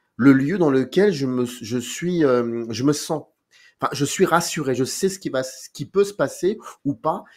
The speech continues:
mais il y a quelque chose qui fait que je me sens bien dans, dans, dans cela. Et, et j'aime bien cette idée, cette notion qu'on associe au cinéma,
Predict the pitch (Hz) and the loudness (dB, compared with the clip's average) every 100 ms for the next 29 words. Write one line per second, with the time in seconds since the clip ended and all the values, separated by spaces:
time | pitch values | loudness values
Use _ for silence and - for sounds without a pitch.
0 | _ 123 143 151 147 160 160 147 208 - | _ 2 4 2 0 -4 -4 -4 -4 -4
1 | 143 190 175 135 123 127 - 131 110 104 | -2 -2 -2 -4 -4 -6 -4 -6 -4 -4
2 | 92 - _ 101 92 95 95 98 - 95 | -6 -8 _ -10 -10 -12 -10 -10 -12 -12
3 | 87 - - - - - - 135 135 143 | -12 -14 -20 -20 -20 -16 -2 0 0 0
4 | 151 165 151 226 214 147 - 131 156 131 | 0 2 2 2 2 -4 -4 -4 -2 -4
5 | 120 127 123 - 139 151 _ _ - 110 | -6 -8 -6 -6 -6 -8 _ _ -6 0
6 | 123 - 123 - 139 120 - 113 107 110 | 0 -2 -8 -2 -2 -2 -4 -2 -2 -2
7 | 156 | -4